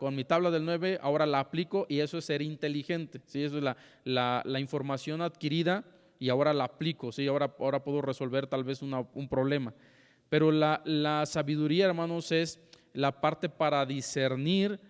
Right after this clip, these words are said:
qué es bueno y qué es malo, por así decirlo. ¿Sí me explico? ¿Qué me conviene? ¿Qué es, qué, para tomar decisiones? ¿Sí me, sí me, sí me explico? Esa es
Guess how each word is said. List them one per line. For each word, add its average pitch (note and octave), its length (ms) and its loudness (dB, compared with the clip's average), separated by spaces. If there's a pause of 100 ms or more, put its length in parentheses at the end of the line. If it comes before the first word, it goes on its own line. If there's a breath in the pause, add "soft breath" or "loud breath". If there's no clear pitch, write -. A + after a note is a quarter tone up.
(320 loud breath)
qué D#3 360 4
es D3+ 240 0
bueno D3+ 440 -2
y C#3+ 100 -2
qué D3+ 180 -4
es D3 120 -6
malo, D3+ 420 0
por B2+ 100 -2
así B2 160 0
decirlo. C#3 460 0 (100)
¿Sí C#3 120 -8
me D3 60 -4
explico? D3+ 340 -4 (260 loud breath)
¿Qué D#3 100 0
me D#3+ 180 -2
conviene? D3 600 -4
¿Qué D3+ 340 2
es, - 220 -6 (320 soft breath)
qué, D3+ 680 0
para C#3 220 0
tomar D3 340 -2
decisiones? D3+ 760 -4
¿Sí - 260 -10
me, E3 120 0
sí D#3 160 -4
me, E3 100 -2
sí D#3 240 -6
me D#3+ 60 -2
explico? D#3+ 320 -4
Esa D#3 180 -2
es E3 60 0